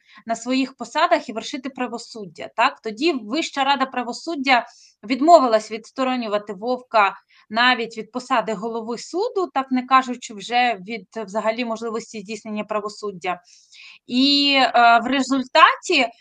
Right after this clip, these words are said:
не реагуючи на все це, пан Зеленський, президент, подав законопроект про ліквідацію цього суду, але,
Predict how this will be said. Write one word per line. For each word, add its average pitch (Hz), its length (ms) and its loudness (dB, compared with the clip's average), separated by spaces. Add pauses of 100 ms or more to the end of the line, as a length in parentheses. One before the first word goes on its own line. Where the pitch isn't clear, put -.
(220)
не 294 220 6
реагуючи 359 880 4
на 269 120 2
все 311 320 2
це, 349 180 -6 (220)
пан 302 240 0
Зеленський, 277 880 -6
президент, 262 580 -2
подав 277 320 2
законопроект 226 680 -4
про 214 140 -12
ліквідацію 214 760 -2
цього 226 260 -8
суду, 349 460 -4
але, 226 360 2